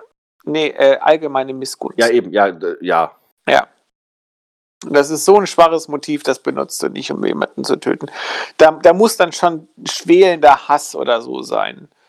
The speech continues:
Speaker 1: Also allgemein einen nicht zu mögen. Ja, es gibt viele Menschen in meinem Leben, die ich allgemein nicht mag, aber ich käme nie auf die Gedanken, die umzulegen. Nicht in so einer Situation, wo ich dann auch noch dabei bin, das ist ja das Nächste, ne? Also so wie der Mord stattfand,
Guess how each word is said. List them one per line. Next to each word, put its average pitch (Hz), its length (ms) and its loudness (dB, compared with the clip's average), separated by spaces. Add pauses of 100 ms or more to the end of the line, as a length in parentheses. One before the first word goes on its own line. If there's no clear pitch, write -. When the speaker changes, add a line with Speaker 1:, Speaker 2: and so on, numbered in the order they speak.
(400)
Speaker 1:
Also 147 240 2
allgemein 175 640 -2
einen 165 340 -4
nicht 180 260 -10
zu - 160 -8
mögen. 156 420 4
Ja, 131 280 4
es 165 140 -6
gibt 160 160 -12
viele 214 260 -2
Menschen 170 360 -4
in 160 40 -8
meinem 151 260 0
Leben, 151 360 -2
die 135 100 -8
ich - 160 -6
allgemein 147 560 4
nicht 147 300 -14
mag, 127 400 4
aber - 140 -4
ich - 120 -12
käme 160 300 -4
nie 185 280 -4
auf 139 220 0
die - 140 -18
Gedanken, 143 540 2
die - 100 -18
umzulegen. - 760 -8 (680)
Nicht 294 340 4
in 226 120 0
so 240 80 6
einer 226 140 4
Situation, 202 640 0
wo 185 100 6
ich 180 80 2
dann 170 140 -2
auch 214 120 4
noch 214 120 2
dabei 185 340 4
bin, 180 140 -6
das 143 180 -8
ist 175 80 -12
ja 170 80 0
das 165 200 -2
Nächste, 240 420 -6
ne? 208 180 -2
Also 175 200 0
so 208 180 0
wie 214 80 -6
der 185 80 2
Mord 208 240 0
stattfand, - 640 0